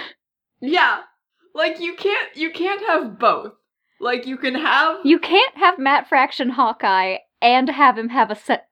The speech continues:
Speaker 1: like, a successful marriage. <laughs>
Speaker 2: You can't. It, it's, it simply doesn't work.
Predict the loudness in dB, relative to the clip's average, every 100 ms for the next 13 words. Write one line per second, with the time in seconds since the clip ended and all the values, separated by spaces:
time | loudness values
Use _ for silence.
0 | _ -2 -2 -2 -4 -4 -2 -2 -2 -2
1 | -2 2 2 2 2 0 -2 -6 -6 -10
2 | -10 _ _ _ _ _ -6 -4 0 2
3 | 2 0 -2 -8 -8 -10 -10 -10 -10 -12
4 | -8 -10 -6 -6 -6 -8 -8 -8 -8 -12
5 | -8 -8 -8